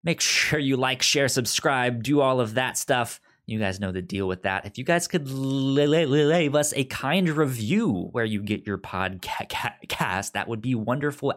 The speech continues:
as well. These algorithms and stuff are difficult, uh, especially for us small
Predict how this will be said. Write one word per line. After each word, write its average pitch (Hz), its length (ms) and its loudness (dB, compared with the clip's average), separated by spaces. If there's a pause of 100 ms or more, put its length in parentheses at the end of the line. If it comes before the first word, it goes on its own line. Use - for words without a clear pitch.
as 135 260 -2
well. 117 720 2 (380)
These 131 300 -2
algorithms 123 1160 2
and 110 120 0
stuff 113 440 -2 (320)
are 110 360 0 (200)
difficult, 104 800 0 (240)
uh, 95 200 -2
especially 98 400 -4
for - 180 -4
us 92 160 -2
small 95 580 0